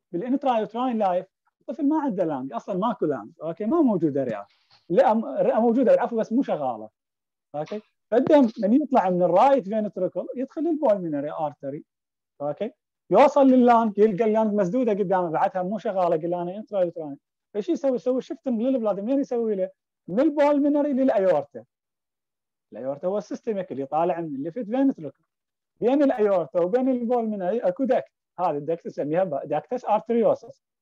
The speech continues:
اللي هو توصل الدم منها وتوديه. زين. هذه الدكت تبقى مفتوحه لمن؟ تبقى مفتوحه لحد اسبوع ورا الولاده على مود تحافظ على الضغط الرئوي يبقى ضمن الطبيعي.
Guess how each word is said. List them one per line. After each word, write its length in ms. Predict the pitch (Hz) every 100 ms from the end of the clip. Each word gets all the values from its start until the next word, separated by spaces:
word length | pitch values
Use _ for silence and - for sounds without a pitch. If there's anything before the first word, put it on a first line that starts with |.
| _ 165
اللي 140 | 170
هو 100 | 151
توصل 340 | 143 185 -
الدم 220 | 165 165 170
منها 240 | 175 214
وتوديه. 440 | 269 - 110 - 277 _ _ _ _ _ _ _ _ -
زين. 200 | 117 107 _ _ - _ -
هذه 340 | 180 220 302
الدكت 440 | 320 226 190 - 240
تبقى 280 | 240 247
مفتوحه 440 | 196 277 269 - 240
لمن؟ 300 | 262 226 214 _ _ _ _ -
تبقى 240 | 240 190
مفتوحه 440 | 156 - 254 -
لحد 260 | 151 233 185
اسبوع 300 | 151 180 226
ورا 180 | 247 262
الولاده 480 | 214 196 165 147 143
على 140 | 143
مود 200 | 180 165
تحافظ 360 | - 226 220 165
على 120 | 233
الضغط 280 | 262 262 226
الرئوي 360 | 226 247 233
يبقى 240 | 233 - 170
ضمن 180 | 240
الطبيعي. 460 | 277 175 143 135